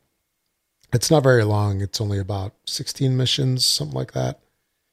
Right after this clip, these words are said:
And then, uh, they just added, oh, I forgot what the second one was. It was an outer space theme. So the first, the first event had to do with, uh,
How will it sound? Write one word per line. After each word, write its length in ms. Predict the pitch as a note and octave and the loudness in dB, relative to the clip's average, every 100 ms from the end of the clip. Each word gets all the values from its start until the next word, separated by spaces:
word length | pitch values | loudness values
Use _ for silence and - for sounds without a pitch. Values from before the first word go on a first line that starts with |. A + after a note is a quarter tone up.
| _ _ _ _ - | _ _ _ _ 0
And 160 | A#2+ | 4
then, 340 | A#2 A2+ A2+ A2+ | 4 4 2 2
uh, 200 | A2 G#2+ | 2 2
they 160 | A2 | 0
just 240 | G#2+ G#2+ - | 0 -4 -4
added, 760 | A2+ A2 A2 G#2+ G#2+ G#2 G#2 - _ _ _ _ _ _ _ - | -4 -2 0 0 -2 -2 -6 -6 _ _ _ _ _ _ _ -8
oh, 340 | G#2+ F#2+ F#2 - - | -4 -4 -4 -8 -6
I 100 | A2+ | -2
forgot 320 | B2 A2+ G#2 | 0 2 0
what 80 | G2 | 0
the 80 | |
second 400 | - G#2+ - G#2 | 0 -2 -2 -2
one 120 | G2 G2 | -2 -2
was. 160 | G2+ | 0
It 40 | A#2+ | 0
was 140 | A2 | 2
an 120 | A2+ | 2
outer 200 | A2 G#2 | 2 2
space 580 | - - G2+ - - - | 0 0 0 0 -4 -6
theme. 300 | - G2+ G2 - - | 0 0 0 -6 -6
So 180 | - C3 | 0 2
the 100 | A#2+ | 2
first, 540 | - C#3+ - - - - _ _ _ _ _ _ - | 2 2 2 -2 -8 -20 _ _ _ _ _ _ -4
the 80 | |
first 1000 | - - - C3 C3 C3+ - - - - _ - | -4 -6 0 2 2 2 0 0 -4 -12 _ -2
event 640 | A#2 C3+ C#3 C#3 - - - _ | 0 0 0 -4 -6 -8 -8 _
had 200 | B2 A#2+ | -2 0
to 80 | A2 | 0
do 360 | G#2 A2 A2 G#2+ | 0 2 4 2
with, 440 | G#2 G#2 F#2+ - _ _ _ _ _ _ _ _ G#2+ | 2 0 -2 -8 _ _ _ _ _ _ _ _ -4
uh, 260 | G2+ G2+ | -2 -2